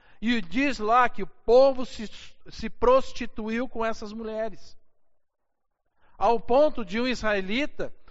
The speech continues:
pegar uma mulher, eh, midianita, que era a mesma situação, e desfilar na frente de Moisés e dos líderes judeus, ah, de, dos israelitas. Desfilar desafiando a autoridade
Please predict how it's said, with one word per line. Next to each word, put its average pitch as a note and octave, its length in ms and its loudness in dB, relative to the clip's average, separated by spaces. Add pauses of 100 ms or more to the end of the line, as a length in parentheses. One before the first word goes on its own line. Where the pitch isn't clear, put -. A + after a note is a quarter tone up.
(180)
pegar A3+ 300 4
uma B3 160 0
mulher, A3 540 2
eh, F#3+ 320 0
midianita, A#3 880 -2 (320)
que D#3+ 80 -6
era F3 140 0
a E3+ 40 -4
mesma G3 420 0
situação, F#3 760 -2 (500)
e G#3 140 -4
desfilar B3+ 1080 4
na G3 180 0
frente B3+ 720 -2
de E3+ 140 -8
Moisés G3 760 0
e G3 60 -6
dos E3+ 200 -10
líderes G3 440 -6
judeus, E3+ 600 -8 (160)
ah, E3+ 200 -2
de, - 180 -8
dos D#3+ 220 -14
israelitas. D#3+ 760 -10 (420)
Desfilar A#3+ 640 2
desafiando A#3 1040 0
a A3 40 4
autoridade G#3 880 0